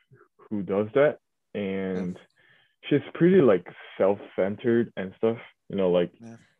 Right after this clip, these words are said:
Speaker 1: she, she only cares about herself and stuff.
Speaker 2: Yeah.
Speaker 1: And she did that when she was in high school. There were, like, a lot of boys around, and the boys showed a lot of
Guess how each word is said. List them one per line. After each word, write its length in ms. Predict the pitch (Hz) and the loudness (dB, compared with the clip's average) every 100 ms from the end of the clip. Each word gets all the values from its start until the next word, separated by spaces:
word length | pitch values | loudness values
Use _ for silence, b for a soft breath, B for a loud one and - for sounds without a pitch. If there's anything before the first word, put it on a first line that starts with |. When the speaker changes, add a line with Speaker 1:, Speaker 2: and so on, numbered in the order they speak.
| _ - | _ -6
Speaker 1:
she, 160 | 117 - - - | -6 -6 -8 0
she 80 | |
only 260 | 113 127 135 | 2 4 2
cares 360 | - 113 117 117 | 2 2 4 4
about 320 | 110 104 87 - | 2 2 0 -4
herself 560 | - 98 - 85 95 98 | -8 -8 -4 -2 -2 -2
and 160 | 110 110 | -6 -4
stuff. 220 | 120 120 - _ _ _ _ _ _ _ | -4 -4 -6 _ _ _ _ _ _ _
Speaker 2:
Yeah. 240 | 101 104 | -4 -2
Speaker 1:
And 180 | 95 87 b b b b _ _ - | -4 -8 b b b b _ _ -6
she 100 | 113 | -4
did 340 | 87 101 101 | 0 0 0
that 320 | - 123 127 - _ _ _ | 2 4 2 0 _ _ _
when 380 | - 95 92 90 90 | -8 -6 -6 -10 -8
she 60 | 104 | -4
was 140 | 95 90 | -4 -4
in 120 | 90 | -10
high 260 | 87 90 92 | -4 -4 -4
school. 360 | - 113 117 - b b b b b b _ _ _ _ _ | -2 -2 -2 -8 b b b b b b _ _ _ _ _
There 180 | 98 98 | 0 2
were, 220 | 95 92 | 2 2
like, 240 | 87 82 - _ | 0 -4 -6 _
a 40 | |
lot 200 | 95 90 | -4 -2
of 80 | 90 - - | -4 -10 -6
boys 360 | 90 92 98 113 | -2 -2 -2 -2
around, 480 | 110 113 110 107 - _ | 0 0 -2 -6 -12 _
and 420 | 95 92 90 80 _ | -8 -6 -8 -12 _
the 80 | 95 | -8
boys 460 | 87 95 95 92 90 _ - - | -2 0 0 -2 -6 _ -20 -4
showed 220 | 95 92 - | -2 -2 -4
a 40 | |
lot 240 | 92 92 | -4 -2
of 120 | 92 | -4